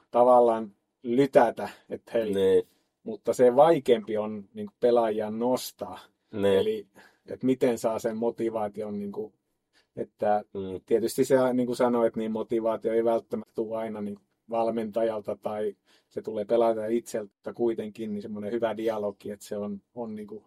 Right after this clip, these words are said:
Speaker 1: rakentava se kaikki. Että
Speaker 2: Niin, kyllä.
Speaker 1: joskus ainakin huomaa itsekin, että tot-,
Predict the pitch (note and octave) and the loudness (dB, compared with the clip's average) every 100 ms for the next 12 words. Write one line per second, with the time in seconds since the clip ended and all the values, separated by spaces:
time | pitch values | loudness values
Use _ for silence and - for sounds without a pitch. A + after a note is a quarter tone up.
0 | - B2+ B2+ B2+ A2+ A2 G#2 G2 G#2 G#2 | -6 -4 0 0 0 -6 -8 -10 -10 -10
1 | G#2 - A2+ G2+ _ - G2 F#2+ F#2 F2+ | -12 -12 -14 -14 _ -12 -2 2 0 -2
2 | F#2 F#2+ - - A#2 C#3+ D3 C3 C3+ A#2+ | -10 -2 -2 -2 0 0 0 0 -2 -2
3 | _ _ _ D3 C3+ C3+ C3+ C#3 B2 - | _ _ _ -4 -2 -2 -4 -2 -2 -4
4 | G2+ G2+ - G#2 G#2 | -8 -10 -10 -8 -10